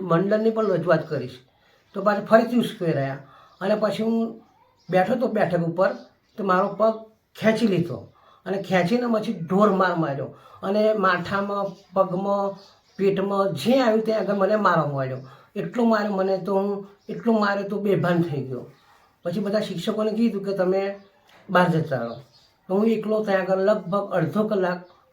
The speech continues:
પડ્યો રહ્યો. ત્યાર પછી અમારા સંબંધી આવ્યા મારા, તો પછી એ લોકોએ કીધું કે, "અમે તમને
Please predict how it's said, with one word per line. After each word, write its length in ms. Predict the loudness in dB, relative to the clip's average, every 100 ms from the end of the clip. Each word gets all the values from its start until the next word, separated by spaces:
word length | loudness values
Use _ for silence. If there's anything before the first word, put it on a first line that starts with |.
| 0
પડ્યો 240 | 2 4
રહ્યો. 340 | 2 -2 -6 -18 _ _ _ _
ત્યાર 260 | -2 0 -2
પછી 560 | -6 -6 -4 -4 -8 -14 _ _ _ _ -10
અમારા 240 | -2 -2
સંબંધી 400 | 0 0 0 0
આવ્યા 260 | 0 0 0
મારા, 420 | 0 0 0 -2 -10 -20 -20 _ _ _
તો 80 | -6
પછી 260 | -4 -4 -2
એ 40 |
લોકોએ 800 | -2 -2 -2 -2 -2 -2 -2 -2
કીધું 300 | -2 -2 -2
કે, 80 | 0
"અમે 400 | 2 0 -2 -10 _ _ _ -6
તમને 280 | -2 0